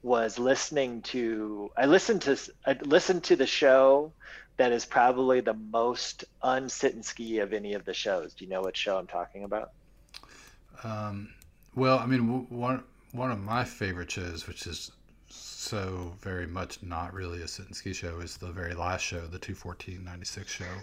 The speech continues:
Speaker 2: which is basically an Electric show. But
Speaker 1: It is.
Speaker 2: um, you, you
Speaker 1: So
Speaker 2: may be thinking of a different one. <laughs>
Speaker 1: So to me, it's the show that always sticks out on the, uh, on the tour list, and it's the right smack dab in the middle of the tour. It is one thirty-one from
Speaker 2: Hmm.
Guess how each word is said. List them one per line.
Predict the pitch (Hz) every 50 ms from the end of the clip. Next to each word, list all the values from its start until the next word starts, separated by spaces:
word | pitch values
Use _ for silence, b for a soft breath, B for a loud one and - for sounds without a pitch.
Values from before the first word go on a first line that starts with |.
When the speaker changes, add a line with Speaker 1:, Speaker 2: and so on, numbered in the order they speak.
| - -
Speaker 2:
which | 107 98 - 98
is | 85
basically | - - 104 101 - - 104 - 92 -
an | -
Electric | 87 87 87 90 - - 95 90
show. | - - 90 87 95 101 101 -
But | - 98 92 - B B B B B B
Speaker 1:
It | 135 131 120
is. | 120 107 95 90 87
Speaker 2:
um, | 80 80 85 85 B B B B B B _ -
you, | 101 98 90 92 - - _ - -
you | 120 113
Speaker 1:
So | 120 127 113
Speaker 2:
may | 107
be | -
thinking | - - 95 87 - 90
of | 87 85
a | 95
different | 92 95 - - 92 92
one. | 98 90 - 110 -
<laughs> | - - B B B B B B B B - -
Speaker 1:
So | - - 160 143 139 135 135
to | 131 - -
me, | 160 180 196 208
it's | 180 -
the | - 139
show | - - 160 139
that | 135 127
always | 127 127 - 139 135 127
sticks | - - - 135 123 - -
out | 127 117 117 120 - - -
on | - 117 113 110 110 110
the, | 104 110 110 107 104 101 98 98 95 95 92 -
uh, | - 104 98 95 92 92 90 82 82 85 - - _ _
on | - 117 110 107
the | 104
tour | 98 - - 127 117 117 127
list, | 127 131 131 - - -
and | - 110
it's | 107 101 101 - - -
the | - - 107
right | 101 110 110 113 117 - -
smack | - - 123 113 107 - -
dab | - 101 98 104 104
in | 107 98
the | 95
middle | 95 95 98 101 98 101 101
of | 95
the | 98
tour. | - - 104 95 101 107 107
It | 104
is | 95 90 95 95 95 95 95 95 92 90 - -
one | 101 101 101 104
thirty-one | 101 113 107 101 101 98 92 90 92 95 107 117 120 -
from | - - 104 95 92 92 90 90
Speaker 2:
Hmm. | 98 92